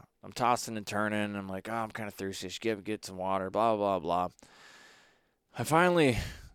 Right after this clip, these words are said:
look over at the clock thinking it's like,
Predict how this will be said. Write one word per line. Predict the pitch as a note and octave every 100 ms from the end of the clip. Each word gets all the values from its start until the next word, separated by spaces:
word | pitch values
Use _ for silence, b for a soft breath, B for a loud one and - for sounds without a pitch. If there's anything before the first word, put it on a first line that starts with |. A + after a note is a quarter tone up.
| _
look | - B2+ D3+ D#3
over | D3+ C3
at | B2+ -
the |
clock | - A#2+ B2 A2 -
thinking | A#2+ A#2+ A#2+
it's | A2+ F#2 -
like, | A2 G2 -